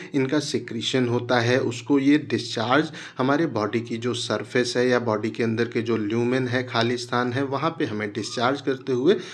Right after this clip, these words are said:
देखने को मिलते हैं। अगर इसके एग्जांपल को देखें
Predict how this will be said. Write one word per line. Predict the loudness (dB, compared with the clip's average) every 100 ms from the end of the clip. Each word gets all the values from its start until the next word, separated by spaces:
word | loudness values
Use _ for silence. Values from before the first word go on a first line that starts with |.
| -16 -14 -2
देखने | -2 0 -2
को | -2
मिलते | -2 -2 -4 -4
हैं। | -4
अगर | -2 -2
इसके | -2 -2
एग्जांपल | -2 -2 -2 -2 0 0 2
को | 2
देखें | 2 2 2